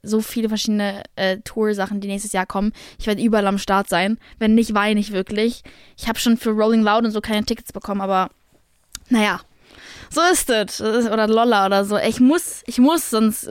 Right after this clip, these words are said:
ich bin so richtig auf Entzug, <laughs> so Künstlerentzug. Ganz schlimm. So, das war das, das war's mit den Releases. Die Songs sind fresh, also macht sie wirklich in eure Playlist rein.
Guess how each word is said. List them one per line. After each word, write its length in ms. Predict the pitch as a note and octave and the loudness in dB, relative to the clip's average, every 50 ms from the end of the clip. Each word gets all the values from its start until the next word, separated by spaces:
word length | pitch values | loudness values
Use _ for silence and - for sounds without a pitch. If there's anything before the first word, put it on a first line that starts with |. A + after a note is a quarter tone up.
| - - | -6 -6
ich 140 | A3+ - | -4 0
bin 180 | - C4 C4 B3 | 2 4 4 4
so 80 | C4 B3+ | 4 2
richtig 320 | C#4 C#4 - - C4 C4 | 0 -2 -2 -2 -2 -2
auf 100 | A#3 A#3 | -2 0
Entzug, 580 | - A#3 A3+ A3 - - - D#4 C#4+ C4+ - - | 2 2 2 0 0 0 0 2 2 2 2 2
<laughs> 200 | - - E4 C#4 | 2 4 4 2
so 160 | D#4 C#4+ B3+ | 2 0 0
Künstlerentzug. 960 | - F4+ D#4+ D#4+ E4 - - C4 A#3 G#3 A3+ A3 - - - A3+ G#3 G#3+ A3 - - - - - - - - - | 0 0 0 0 -2 -4 -2 -2 0 0 -2 -2 -4 -2 -2 0 0 0 -4 -8 -12 -16 -16 -16 -16 -18 -8 -4
Ganz 280 | G#3+ G#3+ A3 A#3 - | -2 -2 -2 -2 -4
schlimm. 320 | - - F#3 E3 E3+ G3 - _ _ _ _ _ | -6 -8 -8 -8 -8 -12 -14 _ _ _ _ _
So, 220 | - C#4 C#4+ C4+ | -2 0 2 2
das 160 | A3+ A3+ - | 2 0 0
war 100 | B3+ B3 | 0 0
das, 160 | C4 C4 - | 0 0 -2
das 180 | - - A3+ - | -2 -4 -2 0
war's 220 | A#3 A3+ A#3+ - B3+ | 0 0 0 0 0
mit 100 | B3 - | 0 2
den 140 | A3+ G#3+ G#3+ | 2 2 2
Releases. 640 | G3+ G3+ G#3+ A3 A3+ - - D#4 E4+ E4 - - - | 4 2 2 2 2 2 2 0 0 0 -4 -8 -10
Die 160 | - G#3 G#3+ | -6 -4 -2
Songs 280 | - - C#4 E4 D#4+ - | 0 2 2 2 2 2
sind 140 | C#4+ A#3 A3 | 2 2 2
fresh, 380 | - - G#3 F#3+ G3 - - | 0 0 0 0 0 0 -2
also 160 | - G#3+ A3 A3+ | -2 2 2 2
macht 200 | A#3+ A#3+ A#3+ - | 2 2 0 0
sie 80 | A#3+ | 0
wirklich 180 | B3+ B3+ B3 B3+ | 0 2 2 0
in 80 | B3+ | 0
eure 180 | A#3+ A3+ A3 A3 | 0 0 -2 -2
Playlist 440 | - - A3 A3 G#3 G3+ - - - | -2 0 0 0 0 -2 -4 -4 -2
rein. 360 | G3+ G3 G3+ G#3 A#3 C4 C#4+ | 0 0 2 4 4 4 2